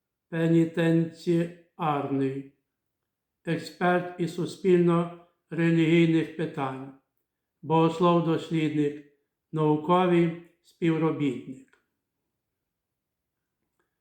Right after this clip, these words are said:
Мета освітньої програми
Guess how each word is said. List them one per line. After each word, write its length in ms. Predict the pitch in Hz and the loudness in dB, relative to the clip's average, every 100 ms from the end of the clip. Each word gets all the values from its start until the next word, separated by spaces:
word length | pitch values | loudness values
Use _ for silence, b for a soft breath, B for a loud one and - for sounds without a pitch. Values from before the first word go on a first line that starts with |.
| _ _ _ _ _ _ | _ _ _ _ _ _
Мета 420 | 160 147 180 180 185 | -4 -2 0 2 2
освітньої 640 | 180 175 185 185 175 180 | 0 0 0 2 4 4
програми 760 | 175 175 151 151 160 147 131 | 2 -2 -2 -2 -2 -2 -4